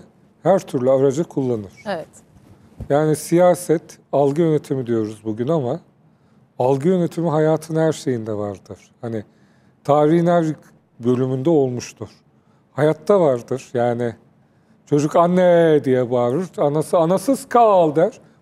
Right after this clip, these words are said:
Speaker 1: Bu bile bir algı yönetimidir. Hani ölümü kullanarak çocuğu annesine
Speaker 2: Değil mi?
Speaker 1: bağlamak. İlk algı yönetimini çocuğun annesi yapar. Hani hiç kaçınılmaz bir şekilde hayatın içindedir algı yönetimi. Ee,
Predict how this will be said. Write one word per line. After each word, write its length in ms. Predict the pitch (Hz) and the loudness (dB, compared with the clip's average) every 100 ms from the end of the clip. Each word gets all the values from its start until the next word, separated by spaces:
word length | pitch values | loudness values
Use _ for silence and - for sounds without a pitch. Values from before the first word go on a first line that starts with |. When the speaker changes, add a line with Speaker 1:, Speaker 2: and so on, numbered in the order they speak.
| - | -6
Speaker 1:
Bu 140 | 175 202 | -2 2
bile 220 | 190 202 | 2 4
bir 60 | |
algı 320 | 196 175 160 170 | 4 4 2 0
yönetimidir. 640 | 151 - 117 104 101 95 _ | 0 -2 -6 -10 -12 -20 _
Hani 220 | 113 107 98 _ _ _ - | -8 -8 -10 _ _ _ 0
ölümü 400 | 139 147 175 175 | 2 2 2 0
kullanarak 600 | - 143 143 147 165 170 | -2 0 2 0 -2 -2
çocuğu 320 | - 139 151 143 | -4 -2 0 0
annesine 360 | 139 139 - | -2 -6 -4
Speaker 2:
Değil 120 | 131 | -4
mi? 60 | 120 | -2
Speaker 1:
bağlamak. 400 | 117 110 104 104 - _ _ _ | -2 -2 -6 -10 -16 _ _ _
İlk 180 | 175 160 | -4 0
algı 280 | 160 151 147 | 2 2 2
yönetimini 560 | 151 143 151 135 160 143 | 2 0 -2 -4 -4 -2
çocuğun 400 | 147 127 147 147 | -4 -2 -2 -2
annesi 400 | 135 135 - 135 | -2 -4 -2 -2
yapar. 340 | 113 - 95 _ _ _ _ _ 143 | -2 -6 -14 _ _ _ _ _ -2
Hani 240 | 147 120 - _ _ _ 202 | 0 -2 -8 _ _ _ -4
hiç 180 | 214 | -2
kaçınılmaz 760 | - 170 - 175 196 202 196 165 | 0 0 0 0 0 2 0 -2
bir 40 | |
şekilde 480 | - 143 131 135 160 | -4 -4 -4 -2 2
hayatın 440 | 180 160 156 - | 2 2 0 -4
içindedir 480 | 147 - 147 151 135 | -8 -6 -4 -2 0
algı 320 | 123 113 104 | -2 -2 -4
yönetimi. 520 | 110 107 104 110 117 196 _ _ _ _ _ _ _ _ _ 147 | -6 -6 -10 -10 -10 -10 _ _ _ _ _ _ _ _ _ 2
Ee, 1000 | 147 147 147 147 147 143 139 139 143 | 6 6 6 6 4 4 4 4 2